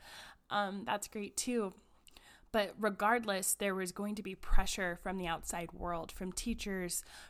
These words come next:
from your parents, to behave and act a certain way. And this strict genderization causes all of us so many nightmares later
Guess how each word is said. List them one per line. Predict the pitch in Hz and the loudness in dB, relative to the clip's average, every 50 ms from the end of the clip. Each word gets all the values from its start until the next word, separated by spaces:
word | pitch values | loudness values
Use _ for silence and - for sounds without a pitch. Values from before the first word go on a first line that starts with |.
| - | -10
from | - - 208 202 196 | -2 0 2 2 2
your | 185 185 | 0 -4
parents, | - - - - 208 208 202 196 180 202 240 - - - - - - - - - - - - - - - - - - - - - - | -4 -4 -2 0 0 0 0 0 -2 -2 0 0 0 0 -2 -10 -20 -20 -20 -20 -20 -18 -18 -18 -18 -20 -20 -18 -18 -16 -12 -4 -2
to | - 277 | 0 0
behave | 262 262 233 202 - - 226 214 233 233 214 | 2 0 -2 -4 -2 0 2 2 2 2 2
and | 214 208 - | -2 -4 -2
act | - 196 190 190 - - | -2 -2 -2 -2 -2 -2
a | 190 | 0
certain | - - 196 180 - - 196 180 160 | 0 2 0 0 -4 -6 -8 -8 -6
way. | 175 170 180 175 190 262 339 392 427 - - - - - - - - - - - - | -4 -2 0 0 0 0 0 0 -2 -6 -14 -18 -16 -16 -16 -18 -20 -20 -12 -4 -2
And | 226 220 208 214 208 202 202 185 - - - | 0 0 2 0 0 -2 -2 -4 -6 -12 -12
this | 196 190 220 220 214 220 226 226 - - - - - - - | -6 -2 0 0 0 0 0 2 2 2 2 0 -2 -2 2
strict | - - - - - - - - 214 202 196 214 208 190 - - - - - - - - - - - - - - - - - - - - - - - | 4 6 6 6 6 4 0 -2 -2 0 4 6 4 4 4 0 -4 -2 -2 -2 -2 -6 -12 -16 -18 -18 -16 -16 -18 -18 -18 -18 -20 -20 -16 -10 -8
genderization | 214 - - 208 190 196 214 214 220 214 202 196 190 196 185 180 175 175 175 - - - 90 82 90 - 247 - - - - - - - - - - - _ _ - - - | -6 -2 2 2 2 2 2 2 4 4 6 6 4 4 2 2 2 2 0 -4 -6 -8 -8 -10 -10 -12 -12 -14 -14 -20 -20 -20 -20 -20 -20 -20 -20 -20 _ _ -20 -10 -6
causes | - - 226 202 202 208 196 202 196 185 180 180 180 - - - - - - - - - - _ - - | 2 8 8 10 10 8 4 0 -2 -2 -2 -4 -2 -4 -4 -4 -6 -16 -20 -20 -20 -20 -20 _ 0 4
all | 214 208 226 240 233 | 8 8 8 8 6
of | 233 196 | 2 0
us | 185 170 - 196 - - - - - - | -2 -2 -2 -2 -4 -2 -2 -2 -4 -2
so | - - - - - - 240 233 240 254 254 | 0 2 2 2 4 4 6 8 8 8 8
many | 247 233 233 214 | 6 4 2 2
nightmares | 214 196 190 175 - - 185 180 180 180 - | 2 2 0 0 -2 -4 -4 -4 -4 -4 -4
later | 175 180 175 175 165 160 151 | -6 -4 -4 -4 -4 -6 -8